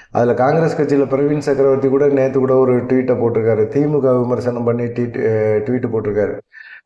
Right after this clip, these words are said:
உத்தரப்பிரதேஷ் ரெண்டாயிரத்தி பத்தொன்பது, பத்துல உத்தரப்பிரதேசத்துல கடன்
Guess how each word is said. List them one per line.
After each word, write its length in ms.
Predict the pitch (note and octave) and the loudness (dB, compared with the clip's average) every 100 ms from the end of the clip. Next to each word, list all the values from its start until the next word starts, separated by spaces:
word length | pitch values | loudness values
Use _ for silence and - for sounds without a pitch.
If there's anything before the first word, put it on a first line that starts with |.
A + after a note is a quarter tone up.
| _ _ | _ _
உத்தரப்பிரதேஷ் 840 | G#2 C#3 D#3+ F#3 D#3+ E3 D3 C#3 - | -2 0 2 0 2 2 2 2 0
ரெண்டாயிரத்தி 540 | A#2 B2+ D3 D3 D3 | -2 2 2 2 0
பத்தொன்பது, 760 | - B2+ C3+ C#3 C3 B2 A#2+ A#2 A#2 | 0 0 2 0 2 0 2 0 0
பத்துல 280 | A2+ C#3 B2+ B2+ C3 | -2 0 2 2 2
உத்தரப்பிரதேசத்துல 920 | A#2+ B2 C#3+ B2+ A#2+ A2 - A2 B2 A#2+ | 0 0 0 2 -2 -4 -4 0 0 0
கடன் 400 | A2+ A#2+ B2 | 0 0 -2